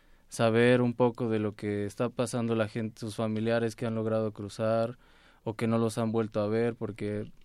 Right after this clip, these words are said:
también, pues, es un tema recurrente que yo platicaba con los grupos am-, humanitarios y ellos nos decían, pues, que ellos como que les concernaba, les preocupaba mucho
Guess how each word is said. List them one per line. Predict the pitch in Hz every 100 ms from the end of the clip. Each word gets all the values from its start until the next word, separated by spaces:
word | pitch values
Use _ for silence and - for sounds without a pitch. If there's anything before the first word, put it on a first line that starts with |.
| - - - -
también, | 135 131 143 147
pues, | 147 131
es | 139 -
un | 147
tema | 135 139 135
recurrente | 123 107 117 113 120 127 131
que | 120 110 107 104 107 - _ _ _ _ - - _ _ -
yo | 131 131
platicaba | 135 123 104 120 120 113
con | 110 107 104 101 104
los | 107 104
grupos | 113 113 113
am-, | 113 107
humanitarios | 113 110 113 107 - 117 117 113
y | 123
ellos | 113
nos | 110
decían, | 104 101 113 110
pues, | 110 104
que | - 104 107 110 - - - _ _ - - - - -
ellos | 131 143 139
como | 139 123
que | 107 117 110 110 110 110 120
les | 117 -
concernaba, | 117 104 117 113 131 135 135
les | 120 113 110 110 110
preocupaba | - 117 110 139 151
mucho | 151 147 175 240